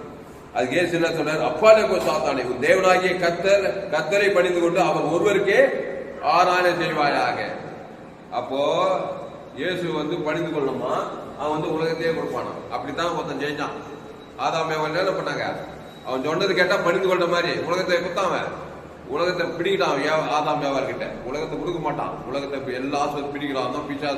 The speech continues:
நல்லா தெரியும் இயேசுக்கு. அதனால அவனை பணிந்து கொண்டது, அவன் பேச்சு கேட்கறது, அவன் எ-, இந்த மாதிரி வேலையெல்லாம் நம்ம பண்ணிட்டு இருந்தாக்கா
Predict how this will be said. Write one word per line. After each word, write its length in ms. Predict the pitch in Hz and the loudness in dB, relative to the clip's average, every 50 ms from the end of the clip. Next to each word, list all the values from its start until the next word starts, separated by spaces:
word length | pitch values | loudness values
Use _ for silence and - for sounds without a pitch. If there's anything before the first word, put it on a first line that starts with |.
| - | -4
நல்லா 220 | 127 135 147 156 160 | -4 -4 -2 -2 -2
தெரியும் 280 | 160 156 151 147 147 | -2 -2 -2 -2 -2
இயேசுக்கு. 360 | 147 147 143 - - - - - - - - - - - - - - - - - | -2 -2 -4 -4 -6 -8 -10 -10 -12 -14 -14 -14 -14 -14 -14 -16 -16 -18 -10 -2
அதனால 340 | - 147 156 160 165 165 170 | 2 2 4 4 4 4 2
அவனை 180 | 165 165 165 147 | 2 2 0 0
பணிந்து 360 | - 156 160 175 175 175 170 | 0 0 0 2 2 2 2
கொண்டது, 540 | 170 160 156 151 151 151 151 156 160 156 156 | 2 2 0 0 -2 -4 -4 -4 -2 -2 -2
அவன் 200 | 151 143 139 - | 0 -2 -2 -2
பேச்சு 240 | 165 160 160 156 | -2 -2 -2 -4
கேட்கறது, 880 | 147 143 156 160 160 151 156 143 131 139 143 147 151 151 151 147 151 151 151 151 151 - - - - - | -4 -2 -2 -2 -2 -2 -2 -4 -2 -2 -4 -2 -2 -2 -4 -4 -6 -6 -8 -8 -10 -10 -12 -14 -10 -6
அவன் 160 | - 143 143 | -4 -2 0
எ-, 280 | 143 143 143 143 143 139 | 2 2 2 2 2 2
இந்த 140 | 139 139 147 | 2 0 0
மாதிரி 180 | 147 147 147 147 | 0 0 2 2
வேலையெல்லாம் 380 | 147 156 160 165 156 170 170 165 | 2 2 2 2 2 2 0 0
நம்ம 160 | 160 151 151 | 0 0 0
பண்ணிட்டு 360 | 147 151 151 165 165 - 156 | 0 -2 -2 -2 -2 -2 -2
இருந்தாக்கா 500 | 139 139 135 131 127 131 147 160 175 180 | -2 -2 -2 0 0 0 0 0 0 0